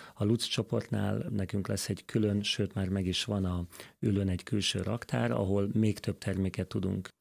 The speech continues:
előre berendelni, és ezzel biztosítjuk, hogy a még nagyobb elérhetőség legyen a vásárlók részére.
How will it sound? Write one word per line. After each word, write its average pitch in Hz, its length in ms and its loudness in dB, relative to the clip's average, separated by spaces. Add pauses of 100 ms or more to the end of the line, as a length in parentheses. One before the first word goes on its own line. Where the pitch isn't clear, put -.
(180)
előre 101 320 2
berendelni, 120 760 2 (300)
és - 180 0
ezzel 95 240 2
biztosítjuk, 90 600 -2
hogy 92 160 2
a 95 160 2
még 98 240 4
nagyobb 90 300 2
elérhetőség 90 800 -2
legyen 90 260 -2
a 85 60 -2
vásárlók 90 560 -4
részére. - 520 -6